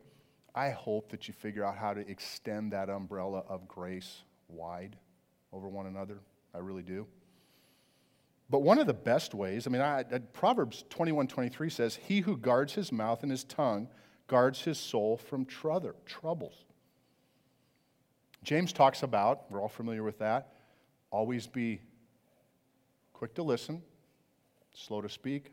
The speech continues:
slow to anger. If you kind of apply those principles, you might avoid entering into that cycle. Maybe you'll get to the place where we did, where I can actually, because I've thought about what I'm saying, not all the time, 'cause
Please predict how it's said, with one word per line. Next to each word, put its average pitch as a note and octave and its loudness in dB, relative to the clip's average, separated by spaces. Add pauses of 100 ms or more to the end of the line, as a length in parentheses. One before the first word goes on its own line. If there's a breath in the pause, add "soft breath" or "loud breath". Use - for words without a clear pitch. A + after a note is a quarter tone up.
slow A2 -2
to G#2+ -4
anger. A#2 -6 (360 soft breath)
If - 0
you D#3+ 2 (380)
kind E3+ 0
of F3 0
apply C3 4
those B2 -2
principles, E3 -4 (440)
you A#2 -2
might B2+ 0
avoid G#2+ -2 (400)
entering G#2+ -4
into A2 -6
that F2+ -2
cycle. G2+ -6 (2750 soft breath)
Maybe D#3 2 (180)
you'll B2+ 0
get C#3+ 0
to - -6
the C3 -2
place B2+ 0
where A#2 0
we D3+ 0
did, A#2+ 2
where B2 4
I C#3 8
can C3+ 2
actually, C3 2
because B2 -2
I've A2 2
thought F3+ 6
about G#2 4 (280 loud breath)
what A#2 0
I'm G#2+ 2
saying, G2+ -6
not B2+ -2
all F#3+ 4
the D#3+ 2
time, A#2+ -4
'cause F#2+ -8